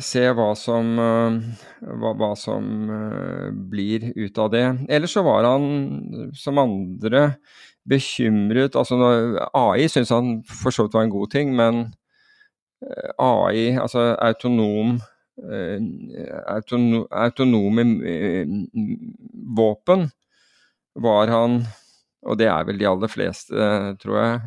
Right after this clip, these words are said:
eh, noe tilbakeholdne til. Altså, mhm, man kan, n-, når du ser kompleksiteten, og vi har problemer med å få til autonome,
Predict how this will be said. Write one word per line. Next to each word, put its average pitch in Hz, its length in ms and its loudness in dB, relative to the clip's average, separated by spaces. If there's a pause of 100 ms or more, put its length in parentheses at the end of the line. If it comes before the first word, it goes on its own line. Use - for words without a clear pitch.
(100)
eh, 104 440 -2 (360)
noe 101 560 -2 (1120)
tilbakeholdne 95 920 -2
til. 107 240 -2 (340)
Altså, 101 320 -10
mhm, 101 600 -12 (240)
man 101 320 -8 (340)
kan, 104 220 -4 (420)
n-, - 160 -6
når 107 140 4
du 117 80 2
ser 98 340 0
kompleksiteten, 110 1300 -4
og 104 480 0 (1040)
vi 104 380 -4
har 110 260 2
problemer 101 540 2
med 107 160 4
å 107 40 2
få 98 300 0
til 104 240 2
autonome, 104 960 0